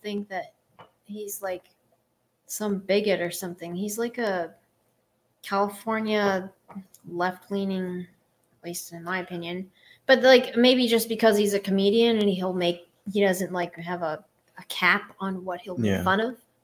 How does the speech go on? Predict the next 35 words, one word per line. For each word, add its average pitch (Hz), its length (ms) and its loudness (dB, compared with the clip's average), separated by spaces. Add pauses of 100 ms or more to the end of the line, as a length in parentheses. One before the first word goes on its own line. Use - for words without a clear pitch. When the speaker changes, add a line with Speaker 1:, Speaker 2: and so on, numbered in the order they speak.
(500)
Speaker 2:
Well, 113 140 8
not 127 160 12
only 113 160 10
that, 104 540 8 (500)
and 101 140 0
I've 101 200 4
seen 123 180 4
this 104 180 0
mentioned 101 400 0
too, 104 220 2
where 90 180 0
it's 87 120 -4
like, 87 140 -4
well, 95 400 0 (560)
he's 104 220 0
had, 113 300 8
uh, 101 180 10
Milo 101 280 8
Yiannopoulos 98 600 2
on, 98 200 2
he's 101 100 0
had 98 180 2
Ben 101 160 2
Shapiro, 98 880 4
Dave 98 320 0
Rubin. 101 580 0 (460)
I - 60 -2
mean, 202 140 4
Speaker 1:
Guilt 220 140 8
Speaker 2:
name 226 60 8
Speaker 1:
by 208 80 6
association 208 640 0
Speaker 2:
Yeah, 107 280 8
Speaker 1:
again? 98 120 2
Speaker 2:
basically. 104 640 4